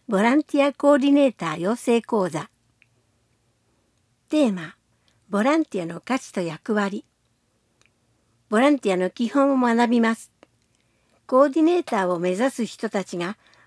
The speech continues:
ボランティアの意味や役割を正しく理解し、ボランティアがもたらす価値と役割を学び、これからの地域づくりに生かす一歩を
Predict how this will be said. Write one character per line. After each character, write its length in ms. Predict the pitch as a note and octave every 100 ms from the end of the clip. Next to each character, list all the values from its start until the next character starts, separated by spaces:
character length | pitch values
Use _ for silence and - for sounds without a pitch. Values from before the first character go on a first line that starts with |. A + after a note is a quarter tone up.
| -
ボ 120 | G3+
ラ 140 | A#3+ D4+
ン 80 | D#4
テ 180 | -
ィ 60 | F#3+
ア 40 |
の 100 | F3
意 220 | G3+ D#4 C#4+
味 180 | A3
や 220 | F3 E3+ - _ -
役 260 | F#3 - C#4
割 260 | C4 A#3
を 100 | F#3
正 300 | - F#3+ C#4
し 40 | -
く 160 | C4
理 120 | A3+
解 240 | A3 A3+ E3+
し、 280 | - E3+ G3 _ _ _ _ _
ボ 100 | A3+
ラ 160 | A#3+ D#4
ン 80 | D#4+
テ 160 | -
ィ 80 | G3+
ア 60 | F3+
が 120 | F3+
も 120 | F3
た 100 | A3
ら 140 | A3
す 240 | - F#3 G#3+ _ _ _
価 140 | - D4
値 140 | -
と 100 | C4+
役 320 | G3+ G3 -
割 260 | C4+ C4 G#3+
を 180 | E3+ E3
学 320 | G3 G#3 A3 G#3+
び、 220 | G#3 A3+ _ _ _ _
こ 140 | A3+
れ 100 | D4
か 140 | - F4
ら 80 |
の 180 | D#4+ A3
地 200 | - A#3+
域 160 | A#3 B3
づ 140 | C4
く 120 | B3
り 80 | G3+
に 180 | E3+ E3
生 160 | E3 C#4
か 60 |
す 120 | -
一 140 | G#3+ A3+
歩 220 | _ F3
を 220 | E3+ C4+